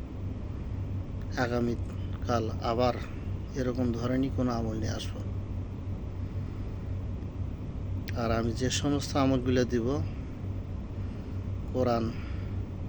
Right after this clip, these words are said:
অথবা হাদিস, কোরআন হাদিসের বাইরে একটা আমল আপনাদেরকে আমরা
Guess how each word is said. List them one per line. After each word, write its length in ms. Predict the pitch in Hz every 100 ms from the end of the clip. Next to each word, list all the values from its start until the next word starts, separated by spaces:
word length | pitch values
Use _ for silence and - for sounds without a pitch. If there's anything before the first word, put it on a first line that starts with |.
| - - - - - - - - - - - - - - - -
অথবা 300 | 110 - 113 107
হাদিস, 300 | 104 95 95 - - - - - - - - - - - - - -
কোরআন 320 | - 127 123 120 120
হাদিসের 600 | 117 123 123 - 147 151 127
বাইরে 260 | 120 120 139 120
একটা 160 | - 131
আমল 180 | 120 123 127
আপনাদেরকে 360 | - 113 113 107
আমরা 140 | 110